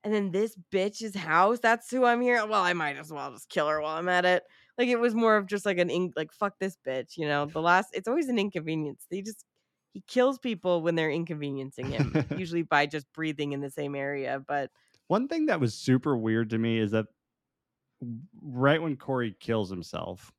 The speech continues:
Speaker 2: or, like, before that, Laurie and Allison have this huge fight about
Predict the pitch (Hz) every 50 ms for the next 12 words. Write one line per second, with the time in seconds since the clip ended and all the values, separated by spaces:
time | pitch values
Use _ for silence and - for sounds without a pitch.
0 | _ _ - - 113 113 110 95 98 104 95 - 135 127 123 117 110 107 104 101
1 | 107 - - _ _ _ _ _ _ _ - 113 120 127 135 139 139 139 139 135
2 | 131 131 127 113 127 127 117 117 113 110 110 104 - - 110 92 95 104 98 90
3 | 95 87 - - - - 120 117 113 113 101 - - - 92 87 85 85 - -
4 | _ _ _ _ _ _ _ _ _ _ _ _ _ 113 110 98 101 101 95 95
5 | 92 -